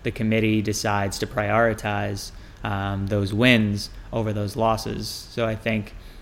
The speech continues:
based on what we saw from the, uh, the early reveal, um, a couple weeks ago,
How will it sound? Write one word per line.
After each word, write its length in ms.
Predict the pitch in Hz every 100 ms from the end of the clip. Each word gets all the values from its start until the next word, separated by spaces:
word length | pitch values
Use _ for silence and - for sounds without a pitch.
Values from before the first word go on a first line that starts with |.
| - -
based 200 | 139 139
on 60 |
what 140 | 131 95
we 100 | 131
saw 640 | - 139 127 120 117 -
from 460 | - 120 113 113
the, 280 | 110 107 107
uh, 160 | 104 104
the 140 | 120
early 260 | 135 127 113
reveal, 640 | 107 107 143 135 110 113 - - - - -
um, 320 | 107 104 104 -
a 40 |
couple 240 | - 107
weeks 260 | 107 170 -
ago, 400 | 104 101 101